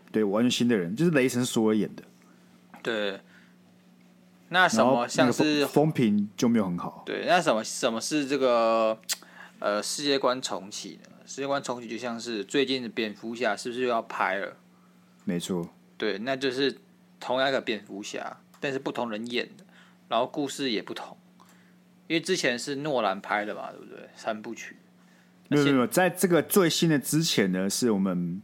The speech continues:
Speaker 1: 班艾弗列克版本。
Speaker 2: 对啊，诺兰拍的啊。
Speaker 1: 就是不是啦，哦。
Speaker 2: 三部曲不是诺兰拍，
Speaker 1: 哦。
Speaker 2: 是你讲的不是？
Speaker 1: 三部曲，三部曲是克里斯多夫演的，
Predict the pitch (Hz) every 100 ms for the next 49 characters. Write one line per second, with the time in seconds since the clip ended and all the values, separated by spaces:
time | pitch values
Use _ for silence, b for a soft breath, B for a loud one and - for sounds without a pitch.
0 | - 123 117 87 110 110 92 101 92 -
1 | 90 - - - - _ 226 233 247 247
2 | 180 139 117 175 196 208 214 220 - _
3 | _ _ _ _ - 107 127 - 254 180
4 | 107 123 135 117 107 98 120 117 101 92
5 | 226 240 262 233 160 135 165 196 202 165
6 | 131 156 160 175 180 165 113 - 196 202
7 | 240 208 - 147 117 104 85 - - 175
8 | 180 202 - 120 98 78 - 156 143 123
9 | B B _ _ _ _ _ _ _ -
10 | 180 107 95 - 135 135 127 127 98 101
11 | 85 - - -